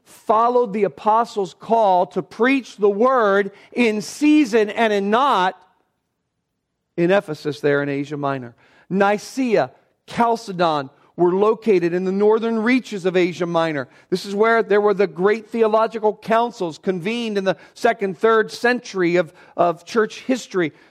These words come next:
settling the debate around the nature of the Lord Jesus Christ, affirming the,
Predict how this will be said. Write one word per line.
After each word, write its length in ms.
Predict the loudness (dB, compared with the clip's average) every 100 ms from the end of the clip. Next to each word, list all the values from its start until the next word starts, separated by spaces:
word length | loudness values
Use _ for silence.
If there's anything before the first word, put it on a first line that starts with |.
| _ _ _ _ _
settling 640 | -20 -2 0 2 0 0
the 80 | -2
debate 500 | -4 -2 0 0 2
around 340 | 2 2 0 -2
the 100 | -2
nature 680 | 0 0 0 -4 -2 0
of 200 | 2 0
the 80 | 0
Lord 400 | 2 2 0 -4
Jesus 440 | -8 -8 -8 -10 -6
Christ, 460 | 0 2 0 -2
affirming 720 | -6 -4 -2 0 0 -2 0
the, 160 | -2